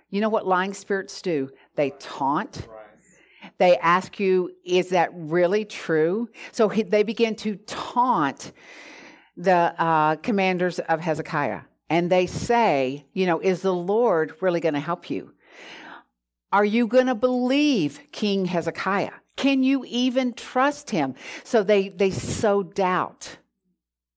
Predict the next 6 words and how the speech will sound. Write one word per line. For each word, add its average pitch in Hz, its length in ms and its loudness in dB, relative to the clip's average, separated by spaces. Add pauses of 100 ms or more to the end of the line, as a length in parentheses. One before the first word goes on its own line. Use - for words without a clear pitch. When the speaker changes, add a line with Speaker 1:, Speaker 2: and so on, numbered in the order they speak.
(840)
Speaker 1:
How 214 200 0
many 226 300 2
have 208 100 2
had 180 480 -4
doubt 175 460 0
sown? 120 680 -6